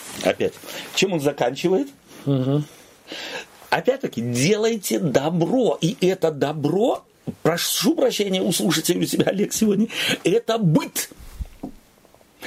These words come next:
Speaker 1: Это не ритуалы. Это не отвлеченные какие-то духовные, э, э,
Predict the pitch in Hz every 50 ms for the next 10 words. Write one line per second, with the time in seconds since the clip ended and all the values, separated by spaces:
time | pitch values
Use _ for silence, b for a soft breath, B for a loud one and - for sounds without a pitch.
0 | - - 190 190 - 226 214 226 262 349 381 381 392 - 311 359 370 254 311 285
1 | - - - - - - - - - - _ _ _ _ _ _ _ _ B B
2 | B B 240 220 - 262 233 226 240 302 359 370 339 220 220 262 220 170 - -
3 | 285 320 359 349 339 339 - 240 - - 269 320 294 269 208 196 214 - - 254
4 | 294 294 285 269 269 285 285 254 226 - B B B B B - - - 175 180
5 | 175 170 170 165 165 160 B B B B B B - - - -